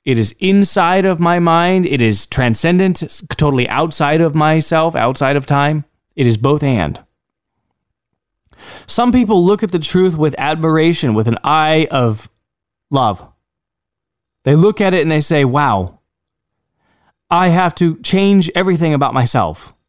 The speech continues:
I have to change my life. I have to change my way of being, my opinions. I have to conform my reality to this truth."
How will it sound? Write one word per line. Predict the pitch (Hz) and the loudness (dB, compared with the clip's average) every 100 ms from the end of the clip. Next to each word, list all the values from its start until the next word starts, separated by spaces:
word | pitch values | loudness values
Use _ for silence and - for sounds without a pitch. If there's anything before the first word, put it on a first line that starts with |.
| _ | _
I | 131 | -2
have | 127 | 0
to | 143 | 0
change | 156 160 131 | 2 2 2
my | 131 | 0
life. | 113 101 90 - - - _ _ _ - | 0 -2 -2 -8 -16 -20 _ _ _ -6
I | 127 | -4
have | |
to | 131 123 | -2 -4
change | - 156 156 156 135 | 0 2 2 2 2
my | 127 113 113 110 - _ | 2 2 2 0 -4 _
way | 131 123 | -2 2
of | 113 98 | 2 2
being, | 147 151 107 95 | 2 2 2 0
my | 98 | 0
opinions. | 104 - 180 165 90 85 - - _ _ _ _ _ _ _ _ _ _ _ _ _ 156 | 0 0 2 0 -2 -4 -6 -10 _ _ _ _ _ _ _ _ _ _ _ _ _ -2
I | |
have | 165 160 | -2 -2
to | |
conform | 147 139 - - 190 196 202 202 190 - _ _ _ _ _ _ _ _ _ _ _ | 0 0 -2 -2 2 2 2 0 -2 -4 _ _ _ _ _ _ _ _ _ _ _
my | 147 143 135 | -2 0 2
reality | 123 127 151 175 123 117 110 120 _ _ _ _ _ - | 2 2 2 0 0 0 -2 -6 _ _ _ _ _ -4
to | 156 135 | 0 0
this | 131 175 - | 2 0 -2
truth." | - 190 117 - - | -2 0 -2 -6 -20